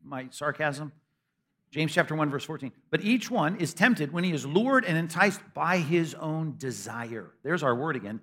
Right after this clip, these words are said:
our passions, our desires, epithumia, the strong cravings of my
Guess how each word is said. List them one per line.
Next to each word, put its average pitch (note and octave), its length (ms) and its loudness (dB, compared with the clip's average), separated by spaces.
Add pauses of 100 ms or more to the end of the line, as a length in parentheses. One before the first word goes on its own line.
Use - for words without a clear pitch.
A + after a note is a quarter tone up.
(260)
our A#2 120 -10
passions, - 840 -14 (640)
our A2+ 80 -14
desires, G#2+ 600 -6
epithumia, B2 640 -8
the G#2 80 -14
strong C#3 460 -4
cravings B2 600 -6
of G#2 100 -12
my A2+ 180 -10